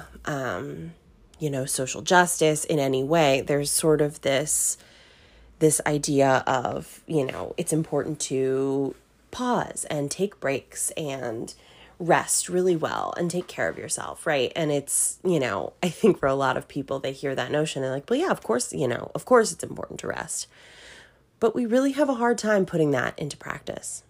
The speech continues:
right? We know that, yes, our bodies need sleep. We literally cannot just go, go, go all the time without having some way that we are resting and recharging.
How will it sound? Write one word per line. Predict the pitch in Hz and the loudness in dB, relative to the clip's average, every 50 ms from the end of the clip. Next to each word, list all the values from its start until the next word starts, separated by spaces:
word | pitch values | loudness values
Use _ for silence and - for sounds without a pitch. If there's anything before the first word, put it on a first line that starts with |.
| _ - | _ -8
right? | - 151 135 135 139 - | -4 -4 -2 -2 -2 0
We | - 175 160 | 4 6 6
know | 160 156 151 151 156 160 160 | 8 8 8 10 10 10 8
that, | 147 139 135 135 127 131 - - - _ - - - - - - - - - - _ _ | 8 6 4 6 4 4 2 0 -6 _ -20 -20 -20 -20 -20 -20 -20 -20 -20 -20 _ _
yes, | - - 143 143 - | 0 0 0 2 0
our | 143 | 0
bodies | 139 139 127 127 131 131 135 135 | 0 -2 -2 -4 -4 -4 -4 -6
need | 131 131 135 131 - | -6 -6 -6 -2 0
sleep. | - - - 220 214 - - - - - - _ - | 2 2 4 2 2 0 -2 -8 -14 -20 -14 _ 2
We | 156 143 139 - - - | 2 2 2 0 -6 -6
literally | 175 170 165 175 175 175 170 165 160 156 156 147 | -2 2 4 4 4 6 6 6 6 6 4 4
cannot | - - - 147 143 139 135 135 135 - - | 2 2 0 2 2 4 4 4 4 4 2
just | 160 - 139 - - 156 | -2 -4 -4 -4 -4 0
go, | 147 160 151 143 139 | 4 6 6 6 6
go, | 139 147 143 135 | 6 4 4 4
go | 135 - 147 139 131 131 127 | 4 2 2 2 2 2 0
all | - 95 110 | 0 0 0
the | - - | 0 -2
time | - - - - 98 98 | -6 -6 -6 -4 -4 -2
without | - - - - - - - - | -2 -4 -4 -4 -6 -6 -6 -4
having | 147 147 139 143 - | -2 -2 0 0 2
some | - - - 147 139 139 139 139 135 139 165 - - - - - - - - - - - - - | 2 2 4 6 6 6 6 4 2 0 -2 -4 -8 -16 -20 -20 -20 -20 -20 -18 -20 -20 -10 -6
way | 175 156 156 151 143 131 131 | 2 6 8 8 10 8 6
that | 127 - - - 160 | 6 2 0 0 2
we | 156 143 135 135 | 2 4 4 2
are | - - - - - - - 170 - _ _ - | 2 0 0 -2 -2 -2 -4 -6 -8 _ _ -4
resting | 196 170 160 139 143 - - - - - - | 2 4 6 6 6 4 2 2 2 0 0
and | - | -2
recharging. | - 85 - - - 156 143 143 143 143 123 123 - - 165 | -2 -2 -2 -2 0 2 4 2 4 2 0 -2 -2 -2 -4